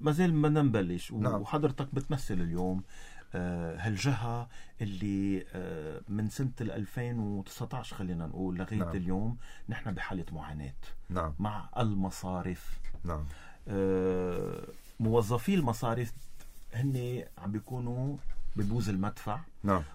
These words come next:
Speaker 1: وهن عم بيتحملوا، آه، حقنا نحن بمصرياتنا، وبنفس
Speaker 2: نعم.
Speaker 1: الوقت عم بي-، عذرني، عم
Speaker 2: نعم.
Speaker 1: بيغطوا سياسة مصارفهم. تغطية، يعني عم بي-، أنا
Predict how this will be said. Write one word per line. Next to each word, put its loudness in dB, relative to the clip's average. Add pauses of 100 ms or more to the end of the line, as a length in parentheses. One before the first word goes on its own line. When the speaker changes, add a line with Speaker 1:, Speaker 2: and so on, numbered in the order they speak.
Speaker 1:
وهن 6
عم 2
بيتحملوا، 2 (480)
آه، 2
حقنا 4
نحن 6 (200)
بمصرياتنا، 2 (540)
وبنفس 2
Speaker 2:
نعم. 2
Speaker 1:
الوقت -2
عم 2
بي-، 2 (480)
عذرني، 6 (260)
عم -2
Speaker 2:
نعم. 6
Speaker 1:
بيغطوا 0
سياسة -2 (260)
مصارفهم. -8 (800)
تغطية، 0 (140)
يعني 0 (220)
عم 4
بي-، 4 (340)
أنا 2